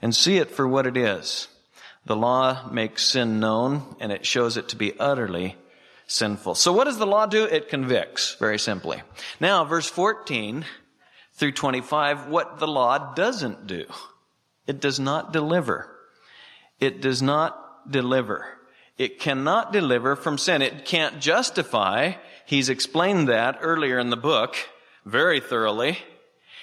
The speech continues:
Now he's saying in this section, chapters six through eight, he's saying, "Listen, we're not under law. We're under grace." And he's saying the law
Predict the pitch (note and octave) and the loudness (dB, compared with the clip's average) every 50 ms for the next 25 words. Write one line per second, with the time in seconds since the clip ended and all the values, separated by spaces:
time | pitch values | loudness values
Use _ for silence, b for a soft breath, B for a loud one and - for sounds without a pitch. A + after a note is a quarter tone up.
0 | B B - A#2 C#3 D#3+ F#3 G#3 G#3+ G#3 G#3 F#3+ - - - D#3 D3 D3 D#3+ D#3+ | B B 0 2 2 4 4 2 2 2 2 0 0 2 2 4 4 2 2 2
1 | D#3 D3 D3 D#3+ F#3+ F#3 - - E3 C#3 B2+ - - - D3+ D#3 D3 - D3 D3 | 0 0 2 2 2 2 2 2 2 2 0 0 -2 -4 -4 -2 0 0 0 0
2 | C#3+ - C#3+ C3+ B2 - - D#3 D3 - - - - - C#3+ C3+ C3 C3+ D3+ C3+ | 0 -2 -4 -2 0 0 0 0 0 -2 -2 -4 -2 -2 0 2 2 2 2 2
3 | A2 A2+ A2 B2+ A#2+ A2 - - B2+ A#2 A2+ G#2+ B2+ C#3 - B2+ A2+ G#2+ G#2 G2+ | 0 -2 -4 -6 -4 -2 0 0 0 -2 -2 -4 -4 -4 -2 -2 -2 0 0 0
4 | G2+ G#2+ A#2 B2+ C3 C#3+ D3 D3 D#3 D#3+ E3+ F#3 D#3+ G#2+ F2 - - - - - | 0 -2 -2 -2 -2 -2 -2 -2 0 0 0 0 0 -2 -2 -6 -10 -14 -18 -20
5 | - _ _ _ _ _ _ _ B B B B B B B B B B F2 F2+ | -20 _ _ _ _ _ _ _ B B B B B B B B B B -4 -4
6 | F#2 F2+ F2+ E2 E2+ G2+ G#2+ A2 G2 D#2+ - - - - A2+ G#2+ G#2+ G#2 - A#2+ | -4 -4 -6 -6 -4 -2 -2 -2 -2 -2 -4 -6 -4 -4 -4 -4 -4 -2 0 0
7 | A2+ A2+ A#2 A2+ G#2 G#2+ G#2 G#2+ A2 G#2+ A2+ A#2+ A#2+ A#2+ - | 0 0 0 -2 -2 -2 0 0 2 2 2 2 2 0 -4